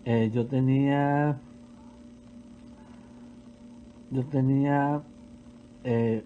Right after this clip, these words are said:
aproximadamente quinientos seguidores. Ahora tengo mil quinientos, esto desde ayer.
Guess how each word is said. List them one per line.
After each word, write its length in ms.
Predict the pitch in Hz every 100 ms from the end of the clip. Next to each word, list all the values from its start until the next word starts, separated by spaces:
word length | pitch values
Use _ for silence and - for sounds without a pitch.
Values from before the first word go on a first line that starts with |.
| -
aproximadamente 760 | 117 120 104 120 120 127 143 135
quinientos 460 | 131 123 123 143
seguidores. 600 | 131 123 110 113 127 185 - - - - - - -
Ahora 140 | 127 117
tengo 260 | 123 117
mil 340 | 110 113 147 165
quinientos, 600 | 131 117 123 127 127 120 -
esto 300 | 113 131 - - -
desde 220 | 117 107
ayer. 360 | 104 110 127